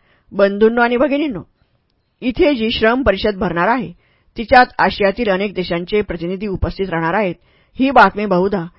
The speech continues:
चार पाच दिवसांपूर्वी वृत्तपत्रांमध्ये प्रकाशित झाली होती. ही परिषद या महिन्याच्या सत्तावीस तारखेला भरणार आहे. मी त्या परिषदेचे उद्घाटन करणार आहे,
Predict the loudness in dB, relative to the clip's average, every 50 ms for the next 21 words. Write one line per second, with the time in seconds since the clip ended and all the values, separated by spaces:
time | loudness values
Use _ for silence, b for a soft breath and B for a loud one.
0 | _ _ _ _ _ 2 6 6 8 8 6 4 2 2 2 2 -2 -4 -4 -4
1 | -4 -4 -4 -6 -6 -8 -12 -14 _ _ _ _ _ -6 -4 -4 0 2 2 2
2 | 2 2 0 0 0 0 0 0 0 0 0 0 -2 -4 -4 -6 -4 -4 -6 -4
3 | -4 -4 -4 -4 -4 -4 -6 -8 -14 -20 _ _ _ _ _ -2 0 2 2 2
4 | 2 0 0 0 -2 -4 -6 -6 -8 -12 _ _ _ _ _ -6 2 6 8 8
5 | 8 8 6 2 -2 -4 -4 -4 -4 -6 -6 -6 -8 -4 -4 -2 -2 -2 -2 -4
6 | -4 -4 -2 -2 -2 -2 -2 -4 -4 -4 -4 -6 -8 -10 -14 _ _ _ _ _
7 | _ _ -8 -6 -4 -4 -2 2 4 4 4 4 4 0 -4 -2 -2 -2 0 0
8 | 0 0 0 -2 -2 -2 -2 -2 -4 -4 -6 -4 -2 -2 -2 -2 -4 -4 -6 -8